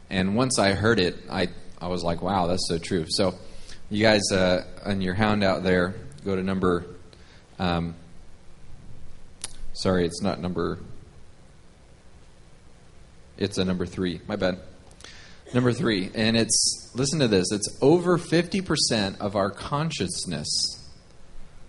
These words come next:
consciousness takes place in our imagination. Now, what I mean by that is, right now,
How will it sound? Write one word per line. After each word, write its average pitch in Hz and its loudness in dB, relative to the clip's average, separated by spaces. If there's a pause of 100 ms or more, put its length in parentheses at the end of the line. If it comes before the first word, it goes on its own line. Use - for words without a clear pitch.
(320)
consciousness 95 0
takes - 0
place - 0 (540)
in 92 0
our 98 0
imagination. 92 0 (260)
Now, 95 0 (160)
what 104 2
I 98 4
mean 117 4
by 98 6
that 87 2
is, 87 -2 (340)
right 113 4
now, 107 4